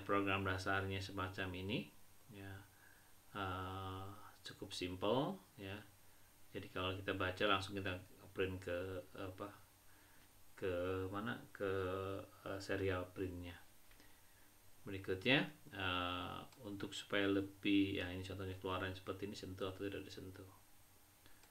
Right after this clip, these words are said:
Baik, eh, kita langsung ke praktek saja. Eh, untuk di praktek,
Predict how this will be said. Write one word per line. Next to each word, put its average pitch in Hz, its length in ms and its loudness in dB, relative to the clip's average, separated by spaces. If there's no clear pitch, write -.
Baik, 95 240 -2
eh, 87 320 0
kita 110 220 4
langsung 107 260 2
ke 101 160 2
praktek 101 560 0
saja. 104 640 4
Eh, 95 320 -4
untuk 98 240 -6
di 98 80 -2
praktek, 101 640 -6